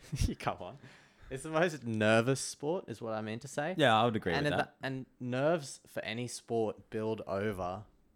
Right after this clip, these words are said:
Speaker 1: a long run up of the event. So the more it goes and the more you see them, they just want it so bad. Like, remember Andy Roddick?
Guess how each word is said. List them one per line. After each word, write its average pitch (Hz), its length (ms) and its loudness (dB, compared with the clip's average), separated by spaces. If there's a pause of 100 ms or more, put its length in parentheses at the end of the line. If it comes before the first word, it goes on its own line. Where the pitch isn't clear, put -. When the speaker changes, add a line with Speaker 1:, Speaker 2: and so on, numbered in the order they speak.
(140)
Speaker 1:
a 98 60 -8
long 101 460 -6
run 98 200 -4
up 87 240 -8 (400)
of 92 120 -12
the 98 140 -6
event. 87 440 -8 (460)
So 120 160 -6
the 113 80 -2
more 127 340 -2
it - 140 -6
goes 101 420 -2
and 104 140 -8
the 104 40 -6
more 107 220 -4
you 113 140 -2
see 107 260 -6
them, 92 300 -10
they 90 60 -16
just 95 200 -18
want 95 300 -10
it - 100 -18
so 98 220 -10
bad. 92 420 -4
Like, 110 140 -8
remember 151 180 -6
Andy 107 280 -6
Roddick? 101 240 -6